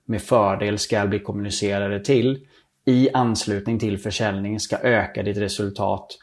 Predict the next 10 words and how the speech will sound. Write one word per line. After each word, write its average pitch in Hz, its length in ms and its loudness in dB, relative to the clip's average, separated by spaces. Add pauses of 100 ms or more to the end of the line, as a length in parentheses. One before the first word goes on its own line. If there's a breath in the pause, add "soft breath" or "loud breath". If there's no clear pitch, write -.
(260 soft breath)
Och 120 100 0
då 113 80 2
måste 113 420 0
du 110 60 2
också 117 340 0
ha 101 120 -2
en 101 120 -4
träningsplattform 101 920 -4
till 117 280 -4
det. - 140 -8